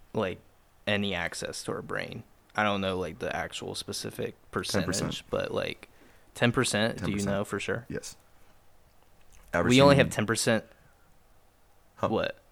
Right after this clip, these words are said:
Speaker 1: What you, what you gotta say?
Speaker 2: Aver-, average human is just, uh, I think, uh,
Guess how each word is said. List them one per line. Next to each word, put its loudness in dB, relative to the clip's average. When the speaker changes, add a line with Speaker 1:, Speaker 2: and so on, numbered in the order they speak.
Speaker 1:
What 4
you, -8
what 6
you 2
gotta -2
say? -8
Speaker 2:
Aver-, 4
average 2
human 0
is -10
just, -4
uh, -4
I -4
think, -12
uh, -4